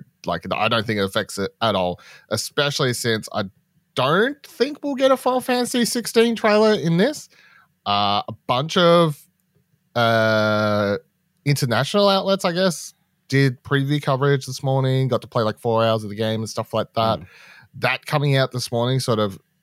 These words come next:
Speaker 1: helps me even more think that what's the point? Like, there's always just so much going on. Maybe a very short,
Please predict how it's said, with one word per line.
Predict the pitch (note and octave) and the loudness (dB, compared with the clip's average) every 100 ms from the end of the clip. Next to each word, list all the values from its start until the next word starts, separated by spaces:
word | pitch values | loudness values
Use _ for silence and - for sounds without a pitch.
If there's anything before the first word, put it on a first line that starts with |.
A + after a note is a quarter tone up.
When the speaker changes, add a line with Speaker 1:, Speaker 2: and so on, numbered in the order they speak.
| _ - | _ -8
Speaker 1:
helps | - A#2+ G#2 | -2 -2 -2
me | B2 A2 G2 _ A#2 | -4 -4 -6 _ -4
even | A#2 G#2+ | -4 -2
more | F#2+ A#2 | 0 0
think | - C#3+ C#3 | 0 -2 0
that | C3+ - | -2 0
what's | B2+ C3 | -2 -2
the | A#2+ | -4
point? | - C3 A2+ | 0 -2 0
Like, | G#2 G2 | -2 -2
there's | A2+ | -2
always | B2+ B2 | 0 -2
just | A2 A2 - | -2 -4 -2
so | G#2+ G#2+ | 0 0
much | G#2 G2 - - _ _ _ _ _ _ | -2 -2 -8 -14 _ _ _ _ _ _
going | A#2 A2 G#2 | -2 -2 0
on. | G#2+ A2 | 0 0
Maybe | D3 F3+ D#3+ | 0 0 0
a | A#2 | 0
very | F2+ G2 C3+ | 2 2 2
short, | D3 F3+ E3 | 0 2 2